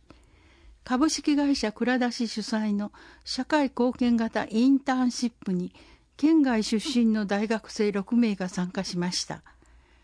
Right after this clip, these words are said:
この事業は、八幡浜市が愛媛銀行、倉田市と締結した連携協定によるもので、昨年に続き二回目です。大学生たちは、八幡浜市内園地での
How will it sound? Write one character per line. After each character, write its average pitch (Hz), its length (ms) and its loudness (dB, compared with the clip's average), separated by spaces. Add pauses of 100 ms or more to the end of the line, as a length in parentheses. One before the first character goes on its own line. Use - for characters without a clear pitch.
(180)
こ 240 120 -2
の 269 140 4
事 247 160 0
業 226 300 2
は、 180 180 -6 (360)
八 220 140 -2
幡 269 240 0
浜 240 260 2
市 - 140 -8
が 185 180 -4 (240)
愛 214 160 -6
媛 285 240 4
銀 254 240 4
行、 185 360 -6 (120)
倉 240 240 0
田 240 160 -2
市 - 260 -10 (140)
と 285 220 -2
締 247 200 0
結 226 300 -4
し - 120 -6
た 202 180 -8
連 233 320 2
携 285 180 2
協 285 220 0
定 208 220 0
に 185 160 0
よ 180 100 -2
る 180 80 -2
も 185 120 0
の 180 120 0
で、 170 180 -4 (400)
昨 233 360 2
年 277 220 6
に 254 120 6
続 226 300 0
き 220 140 0
二 202 160 2
回 214 260 2
目 196 160 2
で 190 160 -2
す。 - 260 -18 (840)
大 226 180 2
学 254 240 -2
生 240 180 0
た 233 160 -2
ち - 180 -4
は、 180 200 -4 (340)
八 220 100 -2
幡 285 240 2
浜 269 280 4
市 254 160 2
内 240 320 2
園 247 180 4
地 226 180 -2
で 220 140 2
の 190 200 -2